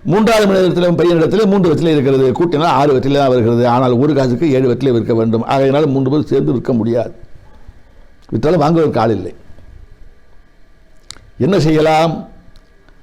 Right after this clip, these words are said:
அப்பா சொன்னபடி வெற்றிலை முழுவதும் தீர்ந்தவராக வர வேண்டும். என்ன விலைக்கு ஒருவன் விற்கிறானோ அதே விலைக்கு தான் மற்றவன் விற்க வேண்டும் என்கின்ற கண்டிஷனை,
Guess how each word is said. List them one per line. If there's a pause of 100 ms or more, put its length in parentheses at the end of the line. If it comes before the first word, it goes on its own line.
(1700)
அப்பா
சொன்னபடி
வெற்றிலை
முழுவதும்
தீர்ந்தவராக
வர
வேண்டும்.
என்ன
விலைக்கு
ஒருவன்
விற்கிறானோ
அதே
விலைக்கு
தான்
மற்றவன்
விற்க
வேண்டும்
என்கின்ற
கண்டிஷனை,